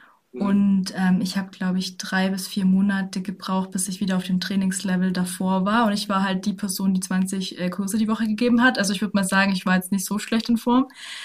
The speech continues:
Speaker 2: Aber tatsächlich, ähm, hab ich das noch ein halbes Jahr danach auch gemerkt. Also, ähm, das heißt, schneller müde, wie-, nicht mehr so ganz belastbar. Und dann kann ich das natürlich komplett verstehen, wenn jemand vielleicht auch in einem schlechteren Gesundheitszustand da,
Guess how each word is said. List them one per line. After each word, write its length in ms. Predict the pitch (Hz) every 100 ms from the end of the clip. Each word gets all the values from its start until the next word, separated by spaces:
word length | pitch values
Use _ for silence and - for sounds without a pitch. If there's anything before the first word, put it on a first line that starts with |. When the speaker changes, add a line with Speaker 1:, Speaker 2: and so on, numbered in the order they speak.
| - - - - - _ 220
Speaker 2:
Aber 240 | 233 226
tatsächlich, 1080 | 220 190 - 269 302 - 220 254 294 - -
ähm, 260 | 208 208 208
hab 200 | 220 220
ich 80 |
das 200 | - 196
noch 120 | 208 190
ein 140 | 196
halbes 340 | 190 180 185
Jahr 100 | 185
danach 420 | 180 175 302 370 -
auch 220 | 185 -
gemerkt. 540 | 190 190 190 190 190
Also, 280 | 196 196 208
ähm, 400 | - 196 202 208
das 100 | 208
heißt, 300 | 220 214 -
schneller 240 | - 196 196
müde, 500 | 214 226 220 214 202
wie-, 100 | 233
nicht 220 | 202 -
mehr 100 | 202
so 120 | 190
ganz 240 | 190 190 -
belastbar. 560 | 202 226 - - 196
Und 160 | 190 185
dann 240 | 185 185
kann 180 | 185 196
ich 80 | 185
das 140 | 196
natürlich 400 | 190 185 196 190
komplett 300 | - 190 190
verstehen, 360 | - 185 226 220
wenn 100 | 202
jemand 280 | 190 190 190
vielleicht 320 | - 185 185
auch 100 | -
in 40 | 185
einem 80 |
schlechteren 520 | 180 - 190 190 190 185
Gesundheitszustand 1080 | 185 220 220 190 - 202 - 196 190 185
da, 300 | 190 185 180